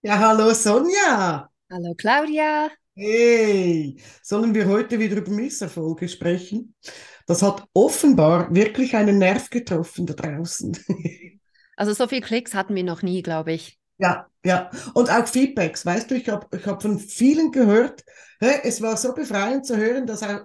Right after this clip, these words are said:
Speaker 1: ihr ab und zu mal struggelt oder, oder hadert oder mal nicht weiterkommt. Und das hat offenbar wirklich gut getan, das mal zu hören.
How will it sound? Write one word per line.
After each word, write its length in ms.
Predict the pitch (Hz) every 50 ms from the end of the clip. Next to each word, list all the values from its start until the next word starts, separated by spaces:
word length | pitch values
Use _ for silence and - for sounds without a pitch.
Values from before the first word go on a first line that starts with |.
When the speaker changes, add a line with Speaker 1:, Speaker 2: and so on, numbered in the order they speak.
| - -
Speaker 1:
ihr 400 | 226 240 277 320 294 - - -
ab 240 | 202 202 208 -
und 180 | 202 208 190 -
zu 100 | - 208
mal 260 | 208 196 180 170 175
struggelt 880 | 170 - - - - 185 180 190 185 190 - 185 185 180 - - - -
oder, 340 | 190 180 175 180 170 - -
oder 240 | 185 170 180 151
hadert 540 | 147 175 180 196 196 - 180 160 - - 147
oder 280 | 147 175 - 175 147 - - - - - _
mal 180 | - 185 190 190
nicht 300 | 208 226 196 - - 170
weiterkommt. 800 | 185 170 202 233 233 - 226 185 - - 165 175 185 190 - - _ - - - - _
Und 180 | - 202 190 175
das 140 | 170 - 208
hat 220 | 214 220 - -
offenbar 720 | 170 175 175 180 - 339 330 269 220 214 208 247 285 277 214
wirklich 400 | 233 254 254 - 320 311 - -
gut 260 | - 349 381 - -
getan, 380 | 330 311 - - 190 185 180 175
das 200 | 175 190 185 -
mal 220 | 202 190 190 190
zu 140 | - 214 208
hören. 480 | 226 262 302 302 262 180 - - -